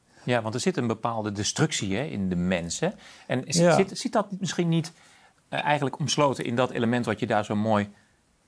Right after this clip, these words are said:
Speaker 1: eh, beschrijft, hè? Dat de mens eigenlijk altijd wil proberen om de zwakkeren te helpen. En dat daarmee, als je het heel kil bekijkt, ehm, misschien de soort zwakker wordt en steeds
Speaker 2: Ja,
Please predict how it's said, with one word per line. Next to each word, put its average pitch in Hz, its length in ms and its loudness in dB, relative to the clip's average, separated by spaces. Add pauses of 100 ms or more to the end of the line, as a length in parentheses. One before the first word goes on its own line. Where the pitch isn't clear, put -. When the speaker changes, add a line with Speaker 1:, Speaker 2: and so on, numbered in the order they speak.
(180)
Speaker 1:
eh, - 260 -4 (340)
beschrijft, 110 520 0
hè? 139 80 2
Dat 117 180 0
de 113 80 2
mens 117 340 2
eigenlijk 113 580 -2 (400)
altijd 117 640 2 (160)
wil 107 220 0
proberen 107 440 0
om 110 120 -4
de 95 80 -2
zwakkeren 101 420 -2
te - 80 -4
helpen. 113 380 0
En 127 60 -4
dat 127 180 -6
daarmee, 117 480 2
als 110 140 -2
je - 60 -6
het - 100 -8
heel 127 140 2
kil 127 280 0
bekijkt, 113 520 0 (540)
ehm, 101 500 2 (100)
misschien 139 540 0
de 131 120 6
soort 165 500 0
zwakker 120 440 2
wordt 104 260 0
en 117 400 -4
steeds - 560 0
Speaker 2:
Ja, 156 80 0